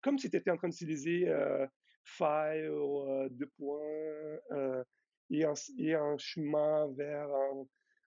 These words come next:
un dossier local. Pareil comme Lerna. Le, Lerna, je pense qu'il faisait ça, un peu ça, la, pour la gestion de workspace. Donc,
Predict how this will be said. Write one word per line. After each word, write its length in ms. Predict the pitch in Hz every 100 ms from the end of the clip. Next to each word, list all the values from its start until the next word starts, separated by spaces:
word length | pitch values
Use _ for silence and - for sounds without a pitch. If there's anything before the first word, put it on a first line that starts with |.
| -
un 80 | 202
dossier 420 | 135 143 - -
local. 580 | 143 139 139 151 170 202 - _ _ _ _ _ _
Pareil 300 | 151 135 139
comme 180 | 151 139
Lerna. 480 | 135 131 139 156 156
Le, 200 | 147 160 160
Lerna, 380 | 156 156 190 226
je 80 | -
pense 180 | 190
qu'il 120 | - -
faisait 200 | 147 -
ça, 280 | - -
un 40 | -
peu 120 | -
ça, 420 | - - - 147
la, 100 | 139 127 -
pour 120 | 147
la 100 | 139
gestion 460 | 131 135 - 160 139
de 80 |
workspace. 680 | 139 151 139 - 170 170 - - - - - -
Donc, 240 | 160 156